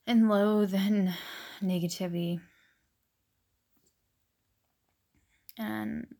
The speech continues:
um, I know that I bring that upon myself,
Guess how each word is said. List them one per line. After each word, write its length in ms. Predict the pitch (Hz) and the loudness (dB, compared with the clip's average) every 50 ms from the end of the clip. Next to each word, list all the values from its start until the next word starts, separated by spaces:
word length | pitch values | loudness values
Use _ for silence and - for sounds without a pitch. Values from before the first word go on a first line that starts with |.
| _ _ _ _ _ _ _ _ _ _ _ _ _ - | _ _ _ _ _ _ _ _ _ _ _ _ _ -14
um, 460 | - 73 71 - - 107 107 107 - - _ _ _ _ _ _ _ _ _ _ _ - - - | -12 -12 -10 -10 -8 -8 -8 -8 -10 -12 _ _ _ _ _ _ _ _ _ _ _ -20 -14 -8
I 80 | 196 190 | -6 -4
know 500 | 190 185 190 190 185 185 190 190 190 196 190 - _ _ _ _ _ _ | -4 -2 -2 -2 -2 -4 -4 -4 -6 -6 -8 -12 _ _ _ _ _ _
that 140 | - 190 196 | -10 -8 -6
I 120 | - - | -6 -8
bring 340 | 196 - 190 185 185 185 185 | -6 -6 -6 -4 -4 -4 -4
that 180 | 180 185 190 190 | -4 -4 -4 -6
upon 260 | 190 190 180 175 175 | -6 -6 -6 -6 -6
myself, 520 | 180 185 185 - 196 202 202 208 202 - | -6 -6 -6 -4 -2 0 0 -2 -4 -8